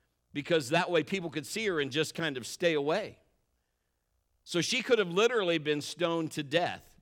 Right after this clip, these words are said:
just for doing what she did. But the Bible says that we have to sometimes take the kingdom by force. The violent take it by force. Do you really want what you believe God put in your heart?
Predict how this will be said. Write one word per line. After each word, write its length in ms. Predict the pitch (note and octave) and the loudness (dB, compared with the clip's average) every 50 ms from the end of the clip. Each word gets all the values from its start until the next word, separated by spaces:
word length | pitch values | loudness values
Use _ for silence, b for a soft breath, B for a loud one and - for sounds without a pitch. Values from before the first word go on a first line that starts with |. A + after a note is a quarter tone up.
| A#2 A2 | -16 -6
just 300 | A#2 D3 D#3+ D3+ - - | -2 -2 -2 -2 -4 -8
for 140 | D3 D3 C3+ | -8 -8 -6
doing 480 | A#2 C#3 D#3 D#3 C#3+ C3 B2 A2+ G#2+ b b b b b b b b | -2 -2 -2 0 0 -2 -4 -6 -8 b b b b b b b b
what 200 | B2 C#3 C3 - | -2 -2 -2 -2
she 160 | - C3+ C3 | -4 -8 -6
did. 440 | A#2+ C#3+ D#3 C#3+ A2+ G2 - G#2 - _ b b b b b b | 0 4 4 4 4 2 -4 -14 -20 _ b b b b b b
But 180 | D#3+ E3+ D#3+ | 2 2 2
the 60 | E3 | 0
Bible 340 | D3+ E3 F3 G#3 G#3+ G3+ F#3 | -2 0 0 0 0 0 -2
says 360 | - - F#3+ F#3+ F3+ D3+ B2+ | -4 -2 0 0 0 0 0
that 180 | C#3+ E3+ D#3+ - | 0 0 0 0
we 140 | E3 F3+ F3 | -4 -4 -2
have 200 | F#3 F#3 F3 - | -2 -4 -4 -6
to 80 | - C#3+ | -10 -10
sometimes 560 | - - F#3 F#3+ - - E3 E3 D#3 D3 - | -4 -4 -4 -4 -2 -4 -4 -4 -4 -6 -8
take 400 | - - F3 F3 E3+ - - - b b b b b b b | -4 -2 -2 -2 -2 -6 -12 -20 b b b b b b b
the 100 | - D3+ | -8 -6
kingdom 420 | D3 - E3+ E3 D#3+ D3+ D3 D3 C#3 | -4 -2 -2 0 0 0 -2 0 0
by 160 | C#3+ C#3 C3+ | 0 0 0
force. 640 | - - E3+ D#3+ C#3 G#2+ F2+ - - - - - _ _ _ _ _ _ _ _ _ _ _ _ _ _ _ _ _ _ _ _ _ _ _ _ _ _ - | 0 0 0 2 2 0 0 -6 -14 -16 -18 -18 _ _ _ _ _ _ _ _ _ _ _ _ _ _ _ _ _ _ _ _ _ _ _ _ _ _ -6
The 100 | - C#3+ | -6 -2
violent 500 | C3 D#3 F3+ G3+ G3 E3 C3+ A#2 G2+ G#2 | 0 2 2 2 2 0 -2 -4 -8 -6
take 200 | - D#3 C#3+ A#2+ | -2 -2 -2 -2
it 120 | C3 - B2 | -4 -8 -6
by 140 | B2+ B2 A#2 | -6 -6 -6
force. 400 | - - D3 B2 A2 - - - | -4 -4 -4 -4 -4 -6 -10 -14
Do 200 | C3+ B2 D#3+ F3 | -10 -6 -6 -4
you 180 | F3 G#3 A3 | -4 -4 -2
really 300 | G3 G3 G#3+ A3 G3+ E3+ | 2 4 4 6 4 2
want 360 | D3 D3 E3+ F#3 F3 D3 A#2+ - - - - | 2 2 2 2 2 0 -2 -6 -16 -20 -18
what 360 | - B2+ C#3 C#3 C3+ - - | -8 -2 0 0 0 -2 -6
you 160 | D3 D#3 E3 | -8 -8 -6
believe 320 | D3+ D3 D3 D3+ D3 C3+ B2+ | -4 -2 -2 -2 -2 -2 -2
God 220 | D#3 D3 C#3 A#2 | -2 -2 -2 -4
put 160 | - F3 D3 | -4 -6 -6
in 80 | - C3+ | -4 -4
your 120 | C3 C3 | -6 -4
heart? 300 | B2 C#3 D#3 C#3+ G2+ E2+ | -4 -4 -4 -6 -6 -8